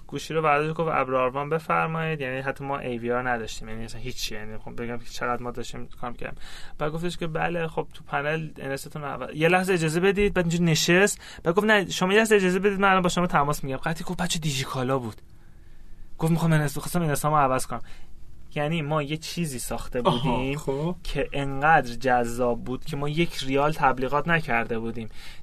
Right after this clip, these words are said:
Speaker 1: دیجیکالا ما رو پیدا کرده بود که این می‌تونه نیاز من رو حل بکنه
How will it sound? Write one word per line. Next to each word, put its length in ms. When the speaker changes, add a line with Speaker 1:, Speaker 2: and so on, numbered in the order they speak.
Speaker 1:
دیجیکالا 600
ما 120
رو 100
پیدا 400
کرده 460
بود 340
که 160
این 140
می‌تونه 480
نیاز 360
من 280
رو 80
حل 340
بکنه 720